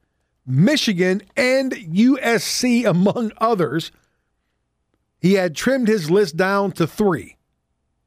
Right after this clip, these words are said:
Arizona State, Michigan State, and West Virginia,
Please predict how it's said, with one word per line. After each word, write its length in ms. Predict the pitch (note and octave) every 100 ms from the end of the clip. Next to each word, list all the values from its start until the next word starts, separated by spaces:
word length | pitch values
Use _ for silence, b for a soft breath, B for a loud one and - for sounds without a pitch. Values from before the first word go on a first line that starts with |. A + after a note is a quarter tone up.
| _ _ -
Arizona 460 | C3+ D3 C#3 D3
State, 400 | A#2+ - G#3 B3+ - _ _ _ _ _ _
Michigan 480 | A#2 G3+ - G3 F#3+
State, 360 | - F#3+ F3+ -
and 340 | D#3+ E3 D3
West 220 | B2 C3
Virginia, 540 | - G2+ E3 A3 A3+